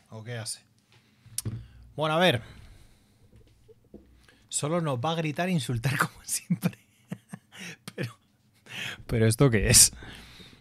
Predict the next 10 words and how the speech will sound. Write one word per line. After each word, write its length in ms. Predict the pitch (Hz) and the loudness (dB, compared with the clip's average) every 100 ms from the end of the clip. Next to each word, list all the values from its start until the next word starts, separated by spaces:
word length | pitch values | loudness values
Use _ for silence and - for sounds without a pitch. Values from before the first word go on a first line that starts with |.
| _ _ _ - - - _ _ | _ _ _ -20 -20 -20 _ _
En 100 | - | -2
serio, 320 | 110 160 147 127 | 4 6 6 8
soy 160 | 147 | 10
esa 160 | 160 160 | 12 12
persona. 420 | 143 139 135 92 - _ - | 10 8 6 2 -10 _ 0
Soy 160 | 135 | 4
ese 120 | 135 160 | 8 12
tipo 140 | 175 | 12
de 60 | 160 | 12
persona. 380 | 165 123 98 | 12 12 10